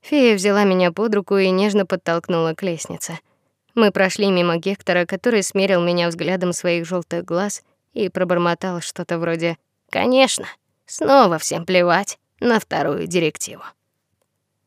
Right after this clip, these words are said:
Квин, поддерживаемый Гиацинтом, уже ковылял впереди нас.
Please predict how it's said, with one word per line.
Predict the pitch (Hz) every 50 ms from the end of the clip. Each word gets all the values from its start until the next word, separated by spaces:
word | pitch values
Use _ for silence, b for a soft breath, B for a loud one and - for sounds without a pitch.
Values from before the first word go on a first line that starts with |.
| _ _ _ _ _ _ _ _ _ _ _ _ _ -
Квин, | - 294 277 294 285 269 -
поддерживаемый | 214 208 202 190 185 214 220 220 190 196 190 190 185 180 180 180 180
Гиацинтом, | 180 175 180 175 175 175 - - 247 254 254 240 220 208 196 196
уже | 185 190 202 220 240
ковылял | 240 - 226 202 202 196 190 190 185 185
впереди | 180 - - 190 180 180 180 170 180 170
нас. | 170 170 160 160 - -